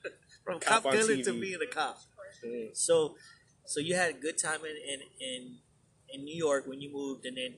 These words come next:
Speaker 2: Mm-hmm.
Speaker 1: you came back down to Texas.
Speaker 2: Mm-hmm.
Speaker 1: You were here for about, what, five years maybe? And then you moved to
Speaker 2: Um,
Speaker 1: California?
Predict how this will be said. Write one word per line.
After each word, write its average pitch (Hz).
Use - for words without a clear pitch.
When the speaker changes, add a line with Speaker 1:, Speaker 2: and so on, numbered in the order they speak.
Speaker 2:
Mm-hmm. 127
Speaker 1:
you -
came 143
back 143
down 143
to 156
Texas. -
Speaker 2:
Mm-hmm. 123
Speaker 1:
You 139
were 139
here 139
for 131
about, 127
what, 123
five 135
years 151
maybe? 170
And -
then 139
you 143
moved 165
to 175
Speaker 2:
Um, 170
Speaker 1:
California? 170